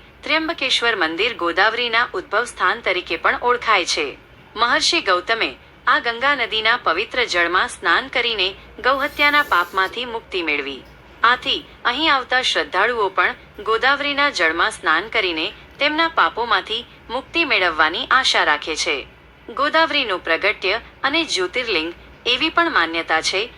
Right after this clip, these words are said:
કે ગૌતમ ઋષિના તપથી પ્રસન્ન થઈને જ્યારે ભગવાન શિવ પ્રગટ થયા, ત્યારે દેવો અને ઋષિઓએ તેમને આગ્રહ કર્યો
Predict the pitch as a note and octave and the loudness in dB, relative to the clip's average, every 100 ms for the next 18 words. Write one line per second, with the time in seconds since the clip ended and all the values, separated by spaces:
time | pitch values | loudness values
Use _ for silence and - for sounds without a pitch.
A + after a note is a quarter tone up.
0 | - - D#4 C#4+ - C4 C#4+ C#4 C#4 C4 | -10 -6 0 0 2 -2 -2 0 0 2
1 | C4+ C4 E3+ - B3+ F#3+ E3 G#3+ A#3+ B3+ | 0 0 -2 -4 -8 -4 -4 -4 -4 -4
2 | F#3+ D#3+ D#3+ A3+ - - G#3+ A3 A#3 C#4 | -2 -2 -2 -4 -10 -16 -2 2 4 2
3 | F#3 E3 E3 G3+ B3+ C#4 C4+ - D#3+ A#3+ | -2 0 2 2 0 -2 -2 -2 0 0
4 | - F#3+ D#3 F3 - - - F#3+ E3+ E3 | -2 0 2 2 -2 -20 -2 0 0 -2
5 | D#3+ D3+ G3 A#3+ - - C4+ D#4+ G#3+ - | -4 -2 -4 -4 -10 -4 0 0 2 2
6 | D4+ A3+ G3 - F#3 G3 B3 E3 E3 G3+ | 2 2 0 0 -2 -2 0 0 2 -2
7 | C4+ G3 D#3 E3 | -2 0 0 -2